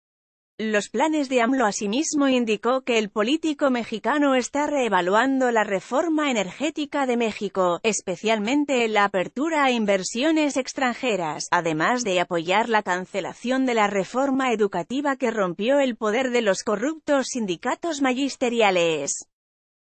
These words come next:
Si los votantes mexicanos parecen favorecer probablemente esta agenda reaccionaria, y el señor López Obrador encabeza las encuestas con dígitos dobles, es porque están hartos con los fracasos de los recientes presidentes centristas, indicó.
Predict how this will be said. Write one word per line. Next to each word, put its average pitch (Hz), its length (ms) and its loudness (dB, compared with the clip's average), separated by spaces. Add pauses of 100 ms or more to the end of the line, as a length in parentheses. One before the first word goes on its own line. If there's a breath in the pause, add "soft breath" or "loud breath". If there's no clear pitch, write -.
(140)
Si 226 220 0
los 190 200 2
votantes 233 680 2
mexicanos 240 880 0
parecen 240 520 0
favorecer 247 600 0
probablemente 226 920 0
esta 226 260 -2
agenda 294 480 0
reaccionaria, 214 1080 0
y 233 120 0
el 214 120 2
señor 208 460 0
López 247 520 2
Obrador 180 500 2
encabeza 220 580 0
las 247 260 0
encuestas 254 680 -2
con 196 240 -2
dígitos 247 640 -2
dobles, 185 520 0
es 277 260 0
porque 208 460 0
están 294 380 0
hartos 302 400 -2
con 226 200 0
los 175 200 -2
fracasos 220 640 -4
de 220 100 4
los 190 160 2
recientes 262 540 -2
presidentes 226 800 2
centristas, 233 1000 0
indicó. 190 840 0